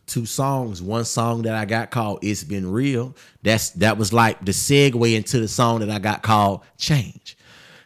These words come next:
And my brother Chain song that was talking about, like, all the situations, man. So got banned and still working though. I'm still working, doing my thing. So the year after that,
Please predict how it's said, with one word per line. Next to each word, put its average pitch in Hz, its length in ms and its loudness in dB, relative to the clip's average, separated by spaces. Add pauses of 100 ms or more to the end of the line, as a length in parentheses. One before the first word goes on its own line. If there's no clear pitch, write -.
(160)
And 92 160 -4
my 87 120 -4
brother 113 280 6
Chain 117 360 2
song 101 220 0
that 101 100 4
was 90 80 -6
talking 104 260 0
about, 98 120 0
like, 95 120 0
all 98 140 -4
the 92 60 -4
situations, 95 680 -4
man. 92 320 -4
So 73 160 -8
got 113 340 0
banned 104 400 2
and 73 220 -6 (420)
still 139 300 6
working 180 260 8
though. 87 80 2
I'm 73 140 -4
still 110 320 2
working, 113 300 4
doing 107 180 2
my 117 80 -2
thing. 135 320 4
So 98 300 2
the 92 120 0
year 113 380 2 (160)
after 175 360 0
that, 98 320 4